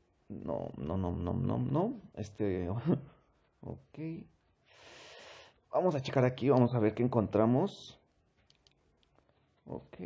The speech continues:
vamos a interrumpir. Oh, oh, oh, oh. Nuestro primer diamante y un silbato, pero no sé qué tirar. Ok,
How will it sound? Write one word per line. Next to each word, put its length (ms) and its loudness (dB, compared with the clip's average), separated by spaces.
vamos 420 4
a 140 -2
interrumpir. 720 -2
Oh, 100 6
oh, 800 6
oh, 180 6
oh. 240 4
Nuestro 300 2
primer 540 8
diamante 800 8
y 160 4
un 180 6
silbato, 680 4
pero 160 6
no 120 4
sé 120 0
qué 80 0
tirar. 340 6
Ok, 180 -8